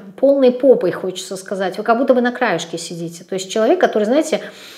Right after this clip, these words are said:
э, готов куда-то пойти, либо готов защищаться, либо готов, э, как-то сражаться, ко всему готов.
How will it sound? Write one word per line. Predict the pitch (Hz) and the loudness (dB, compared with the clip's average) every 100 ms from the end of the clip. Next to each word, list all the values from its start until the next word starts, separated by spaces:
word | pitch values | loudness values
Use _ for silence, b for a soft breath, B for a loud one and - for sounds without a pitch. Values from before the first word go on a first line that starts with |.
| B B B - | B B B -6
э, | 208 208 208 202 202 | 0 2 2 0 0
готов | 202 220 302 | 2 2 2
куда-то | - 247 247 | 2 2 2
пойти, | 240 226 - 320 339 339 | 2 -2 -2 2 4 6
либо | 214 - | 4 2
готов | 214 240 | 0 0
защищаться, | 202 214 - 269 302 294 240 | 0 -2 0 2 0 0 0
либо | 196 | 0
готов, | 196 190 226 220 220 | -2 -2 -4 -4 -4
э, | 202 202 | -4 -4
как-то | 208 208 214 202 202 202 190 | -8 -6 -2 0 0 -2 -4
сражаться, | 190 214 208 269 294 - 240 B B B - | -4 -2 2 2 2 -2 -8 B B B -6
ко | - | -4
всему | - 254 277 | 0 0 2
готов. | 247 220 160 | 2 2 -2